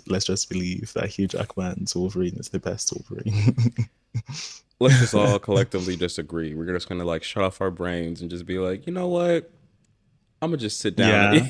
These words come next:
Speaker 2: <laughs> I'm just gonna sit down and allow this. It's okay."
Speaker 1: <laughs> I'm just, I feel like, um, I always struggle with this, with, um,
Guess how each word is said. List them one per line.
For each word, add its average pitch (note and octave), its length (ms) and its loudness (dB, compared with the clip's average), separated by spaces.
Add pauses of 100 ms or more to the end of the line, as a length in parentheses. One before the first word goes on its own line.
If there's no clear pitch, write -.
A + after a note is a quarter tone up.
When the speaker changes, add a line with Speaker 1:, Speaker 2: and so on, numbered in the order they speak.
Speaker 2:
<laughs> - 240 -2
I'm D3 80 -2
just D3 160 4
gonna C#3+ 160 2
sit B2 280 0
down G2+ 180 6
and F#2+ 100 4
allow D#2+ 300 0
this. D#2 220 -6
It's A2 140 -8
okay." D#2 420 -8 (720)
Speaker 1:
<laughs> D#3 80 6 (1080)
I'm D3 100 6
just, E3+ 380 10 (100)
I D3+ 80 8
feel F3+ 240 10
like, D3 300 8 (960)
um, G#2+ 680 4 (580)
I C3 80 8
always E3 240 6
struggle A#2+ 380 2
with G2 160 0
this, F#2+ 240 -2
with, F2+ 260 -6
um, F#2 400 -2